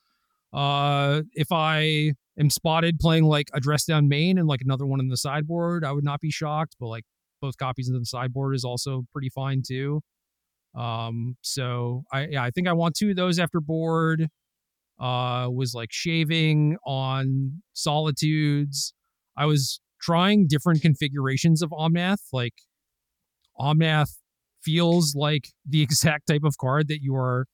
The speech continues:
well suited to going over the top of, but I also had Force Negation in my deck a few times, and it was like, well, deck is pretty low on blue cards also, so, like, maybe you need to keep some of those in if you're going that route.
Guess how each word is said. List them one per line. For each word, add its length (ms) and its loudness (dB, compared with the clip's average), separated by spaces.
well 320 0
suited 600 0
to 180 4
going 340 2
over 240 0
the 120 0
top 280 -2
of, 240 0
but 300 0
I 100 -2
also 280 4
had 500 2
Force 320 2
Negation 520 4
in 140 0
my 140 2
deck 240 0
a 60 0
few 200 -2
times, 380 2
and 80 2
it 40 4
was 140 0
like, 220 -6
well, 460 -2
deck 220 2
is 300 0
pretty 220 2
low 320 2
on 160 2
blue 240 -2
cards 320 0
also, 400 -4
so, 140 -4
like, 100 -6
maybe 200 -6
you 80 -2
need 120 0
to 80 -6
keep 180 -4
some 160 -2
of 60 -2
those 180 -2
in 200 0
if 120 -4
you're 260 -6
going 340 -4
that 200 -8
route. 300 -4